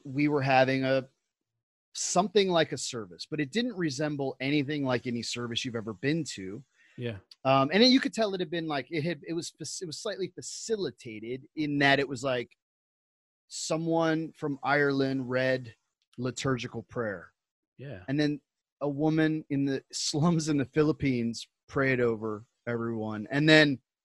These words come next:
Speaker 1: someone from Africa sang a song. And then, so, you know, it's just, like, people from all over the planet were on this one call. And I'll tell you, man, like, it was, it was clunky in, like, the, do you have bandwidth?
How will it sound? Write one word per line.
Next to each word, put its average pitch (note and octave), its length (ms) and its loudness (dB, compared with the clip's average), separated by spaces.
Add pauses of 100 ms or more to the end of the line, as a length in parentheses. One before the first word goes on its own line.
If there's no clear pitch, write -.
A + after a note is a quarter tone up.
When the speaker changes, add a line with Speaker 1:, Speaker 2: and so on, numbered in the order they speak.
(160)
Speaker 1:
someone E3+ 420 0
from D3+ 540 0 (400)
Africa C#3+ 520 -2
sang C3+ 300 -4
a A#2+ 60 -6
song. A2 560 -2
And C3+ 120 -2
then, C#3+ 140 0
so, - 220 2
you G3 100 6
know, G3 100 12
it's F#3+ 120 10
just, G3+ 140 4
like, G3+ 220 8 (300)
people A3 340 4
from E3+ 300 2
all D#3+ 460 6
over D3+ 540 -2 (180)
the C#3 80 -6
planet B2+ 680 -4 (300)
were C3+ 120 0
on C3+ 140 2
this C3 200 -4
one C3+ 300 -4
call. C#3 400 2
And C3 120 0
I'll D3+ 180 6
tell C#3+ 240 -2
you, F#3 160 0
man, F#3+ 340 -4
like, D3+ 200 4
it F3+ 100 10
was, C4 220 4 (280)
it G3 60 2
was G#3+ 120 0
clunky A3+ 800 8
in, D3+ 200 2
like, D#3 240 2
the, C3 260 2 (460)
do C#3+ 60 -4
you D3+ 160 2
have D3+ 160 2
bandwidth? C3 640 2